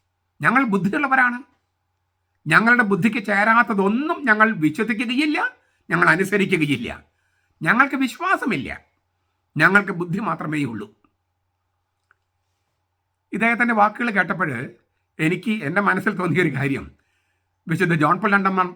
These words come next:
മാർപ്പാപ്പയുടെ ചാക്രിക ലേഖനമാണ്. യുക്തിയും വിശ്വാസവും എന്ന ചാക്രിക ലേഖനം. അതിൻ്റെ ആദ്യത്തെ വരി തന്നെ ഇങ്ങനെയാണ്: "സത്യത്തിലേക്ക് പറക്കാൻ രണ്ട് ചിറകുകൾ വേണം." യുക്തിയും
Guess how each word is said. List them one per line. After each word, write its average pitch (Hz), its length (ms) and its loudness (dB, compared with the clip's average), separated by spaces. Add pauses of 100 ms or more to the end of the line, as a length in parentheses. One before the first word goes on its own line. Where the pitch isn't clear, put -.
മാർപ്പാപ്പയുടെ 160 500 0 (100)
ചാക്രിക 135 440 -4
ലേഖനമാണ്. 120 480 -6 (1000)
യുക്തിയും 190 460 0 (120)
വിശ്വാസവും 180 680 0 (160)
എന്ന 139 140 -4 (180)
ചാക്രിക 143 420 -4
ലേഖനം. 110 280 -6 (720)
അതിൻ്റെ 180 220 0 (100)
ആദ്യത്തെ 214 340 -2 (400)
വരി 151 280 0
തന്നെ 165 200 2
ഇങ്ങനെയാണ്: 139 420 -2 (1500)
"സത്യത്തിലേക്ക് 196 640 0
പറക്കാൻ 139 320 -2 (400)
രണ്ട് 196 460 0 (180)
ചിറകുകൾ 143 480 -2
വേണം." - 220 -10 (1160)
യുക്തിയും 190 460 -2